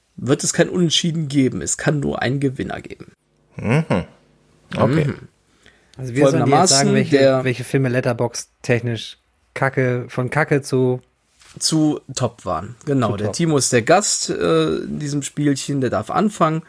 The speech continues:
Speaker 1: Und wenn der Timo richtig geraten hat, dann darf er weitermachen. Und wenn er nicht richtig geraten hat, dann ist der Patrick dran.
Speaker 3: Ich,
Speaker 2: Ja, dann.
Speaker 3: ich muss jetzt,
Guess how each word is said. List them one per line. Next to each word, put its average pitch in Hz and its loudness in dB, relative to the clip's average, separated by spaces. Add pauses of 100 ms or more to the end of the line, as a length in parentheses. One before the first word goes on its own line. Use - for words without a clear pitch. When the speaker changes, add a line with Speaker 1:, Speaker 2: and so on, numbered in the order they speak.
(600)
Speaker 1:
Und 135 2
wenn 139 6
der 127 4
Timo 120 0
richtig 170 0
geraten 139 2
hat, 127 -4
dann 113 -4
darf 104 -4
er 95 -8
weitermachen. 175 2
Und 120 -6
wenn 107 -4
er 104 -4
nicht 131 -4
richtig - -4
geraten 117 -4
hat, 123 -6
dann 180 -10
ist 175 -6
der 196 -4
Patrick - -12
dran. - -20 (880)
Speaker 3:
Ich, - -8
Speaker 2:
Ja, - -8
dann. 82 -4
Speaker 3:
ich 139 -2
muss 160 2
jetzt, - -4